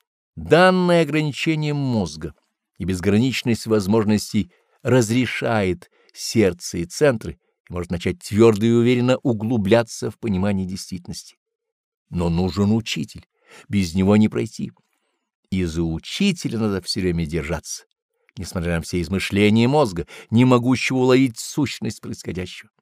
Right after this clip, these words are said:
Держитесь за меня крепко, всегда и во всем, и будет шаг ваш тверд и поступь победный. И держитесь особенно крепко при узловых событиях,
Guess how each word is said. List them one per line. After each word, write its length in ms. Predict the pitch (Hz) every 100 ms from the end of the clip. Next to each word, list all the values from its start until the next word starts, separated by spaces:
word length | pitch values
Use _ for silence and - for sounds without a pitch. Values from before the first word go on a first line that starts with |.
| _ _ _ _ _ _ _
Держитесь 840 | 110 127 117 107 120 101 - 80
за 140 | 71 73
меня 240 | 73 73 -
крепко, 560 | 87 143 160 - 82 - - -
всегда 420 | - - 82 76 76
и 60 |
во 120 | 71
всем, 360 | 73 - 98 - -
и 60 |
будет 240 | 82 80 -
шаг 420 | - 123 110 -
ваш 280 | 78 - -
тверд 520 | - 90 143 113 - _ - -
и 140 | 95
поступь 560 | - - 101 - 85 -
победный. 420 | 76 76 69 _ _ _ _ _ _
И 120 | 69 85
держитесь 460 | 90 98 98 -
особенно 400 | 95 - 92 101
крепко 360 | - 104 - -
при 140 | 98
узловых 460 | 101 90 104 151 165
событиях, 560 | - 160 175 - 95